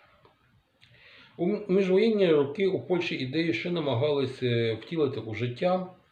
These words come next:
однак спочатку на перешкоді стала Велика депресія на початку тридцятих років. Після нов-, е, після, е, е,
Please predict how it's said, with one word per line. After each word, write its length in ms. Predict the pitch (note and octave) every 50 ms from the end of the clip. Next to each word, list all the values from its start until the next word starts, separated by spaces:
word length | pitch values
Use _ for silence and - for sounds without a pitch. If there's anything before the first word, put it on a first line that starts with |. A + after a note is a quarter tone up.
| _ _ _ _ _ -
однак 240 | - - F3 F#3+ F#3
спочатку 500 | - - B2+ A#2+ F#3 F#3+ F#3+ - - -
на 320 | D3+ - - C3+ C#3 C#3+ C#3
перешкоді 560 | - - A2+ G2 G2 - - - E3 E3 C3+
стала 320 | - - - B2 C3 C3+
Велика 380 | A#2+ G#2 G2+ G2+ A2 A2+ - A2
депресія 720 | G#2 A#2+ A2+ - B2 A#2 G#2 F2+ - - - F2 D2+ - - - _ -
на 80 | A2
початку 420 | G#2 - - - G2 - - - G2+ - - - _ _ -
тридцятих 440 | - E2+ - - - - - F#2 -
років. 340 | G2 F#2 - - - B1+ - - - _ - - - - - - - _ _ -
Після 240 | G#3 F#3+ - -
нов-, 520 | F#3+ F#3 G3 G3 F#3+ F#3+ F#3+ F#3+ - F#3+ F#3+
е, 300 | D#3 D#3 D#3 D#3 D3+ C3 -
після, 220 | F#3+ F#3 F#3 F#3+
е, 220 | F3+ D#3+ D3+ C#3+
е, 800 | C3+ C3+ C3+ C3+ C3 C3 B2+ B2+ B2+ B2+ B2+ B2+ B2+ B2+ B2 A#2+